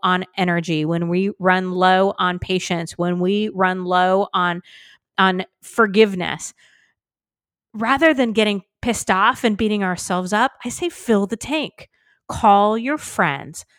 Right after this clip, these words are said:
call your people, call your tribe, whether it's a,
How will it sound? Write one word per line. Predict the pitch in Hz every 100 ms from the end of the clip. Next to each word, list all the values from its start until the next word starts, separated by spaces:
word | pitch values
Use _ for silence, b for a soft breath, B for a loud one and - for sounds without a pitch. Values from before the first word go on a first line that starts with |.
| _ -
call | - 247 247
your | 262 277
people, | 294 - 202 175 -
call | - - 220 220 233
your | 254
tribe, | 262 - 196 170 175 - b b
whether | 247 269 277
it's | 285 233
a, | 202